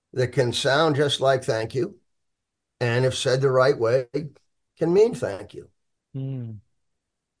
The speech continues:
Speaker 2: I know that, that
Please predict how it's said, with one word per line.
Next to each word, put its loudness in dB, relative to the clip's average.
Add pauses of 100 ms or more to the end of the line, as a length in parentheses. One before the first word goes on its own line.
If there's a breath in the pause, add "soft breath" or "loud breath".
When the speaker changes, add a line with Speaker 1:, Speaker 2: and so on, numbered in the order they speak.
(1300)
Speaker 2:
I 2
know 6
that, 2
that 0